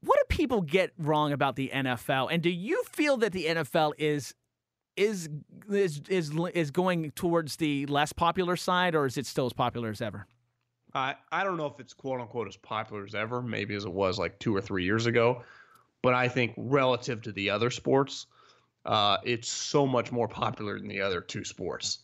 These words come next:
Speaker 2: I mean, the, a LeBron game on, like, Friday will get a little over a million people watching it. Those Thursday night football games that Twitter will tell you are terrible get, like, thirteen million people watching it. The,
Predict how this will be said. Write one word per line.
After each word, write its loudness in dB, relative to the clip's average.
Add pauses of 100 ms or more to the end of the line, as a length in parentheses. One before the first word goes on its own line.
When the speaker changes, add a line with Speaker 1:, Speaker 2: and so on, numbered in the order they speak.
Speaker 2:
I 0
mean, 0
the, 0
a 2
LeBron 2
game 2
on, 2
like, -2
Friday 0
will -6
get -2
a -2
little -2
over 2
a -2
million 0
people -2
watching 0
it. -12 (720)
Those 2
Thursday 4
night 4
football 2
games 0
that -10
Twitter 2
will 0
tell 0
you -2
are -4
terrible -2
get, 0
like, -4
thirteen 0
million -4
people -4
watching 0
it. -16 (440)
The, 6